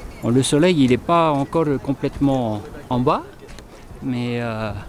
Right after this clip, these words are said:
on a déjà des zones d'ombre et des zones de soleil. Voilà, la roche est naturellement rouge. <clears throat> C'est assez joli.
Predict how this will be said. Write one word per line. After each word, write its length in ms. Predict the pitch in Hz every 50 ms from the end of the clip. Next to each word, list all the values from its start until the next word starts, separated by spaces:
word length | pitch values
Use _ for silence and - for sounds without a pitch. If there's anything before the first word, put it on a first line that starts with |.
| - - - 123
on 60 | 120
a 80 | 127 139
déjà 280 | 131 135 131 123 147 143
des 140 | 135 135
zones 240 | 127 123 135 131 131
d'ombre 300 | 123 131 147 156 147 135 110 101 90 - - - - - - - - - - - - -
et 20 | 110
des 140 | 107 113
zones 180 | 113 127 143 139
de 100 | 123 123
soleil. 500 | 110 - 123 117 113 127 147 156 156 107 87 - - - - - - - - - - - -
Voilà, 240 | - 131 143 160 165
la 160 | 156 151 151
roche 300 | 156 175 180 175 - -
est 260 | 139 127 123 117 113 117 - - -
naturellement 840 | 143 160 175 160 - 170 165 156 165 156 151 151 151 151 147 139 127 131 135
rouge. 360 | 139 135 156 180 190 156 113 95 - - - - - - - - - - - - - - - - - - - - 175 175 - - - -
<clears throat> 920 | - 190 156 117 95 - - - - - - - - - - - - -
C'est 140 | - - 117
assez 180 | 113 - 175
joli. 460 | 160 139 127 104 110 104 - - -